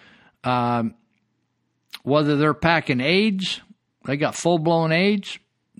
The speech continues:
Not checking anything. In fact, did you remember Obama? I've been thinking about Obama last week and with this illness stuff, 'cause he was in there when the swine flu happened, right?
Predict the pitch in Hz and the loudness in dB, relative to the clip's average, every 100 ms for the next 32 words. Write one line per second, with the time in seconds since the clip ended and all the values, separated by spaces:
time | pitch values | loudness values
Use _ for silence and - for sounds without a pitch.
0 | - - 156 185 - 180 180 170 160 127 | -20 -6 -2 -2 -2 -2 0 0 -2 -2
1 | 104 - 202 190 160 175 247 220 214 208 | -4 0 0 2 2 4 4 4 4 4
2 | 196 147 147 170 180 180 156 160 139 156 | 4 4 4 4 4 2 2 -2 -2 -4
3 | 135 131 123 110 127 117 110 113 107 - | -2 -2 0 0 0 0 -2 -2 -4 -4
4 | 127 110 113 98 110 110 107 - _ _ | -4 -4 -6 -8 -6 -6 -6 -10 _ _
5 | 160 160 123 107 - 107 113 - _ _ | -2 -2 -2 -4 -4 -4 -6 -10 _ _
6 | _ - 139 120 160 180 156 127 135 127 | _ -8 -4 -2 0 2 0 0 -2 -2
7 | 120 110 95 - 135 127 113 147 147 110 | -2 -2 -4 -4 -2 -2 -2 -2 -2 -2
8 | 95 - 82 104 127 | -6 -10 -8 -6 -6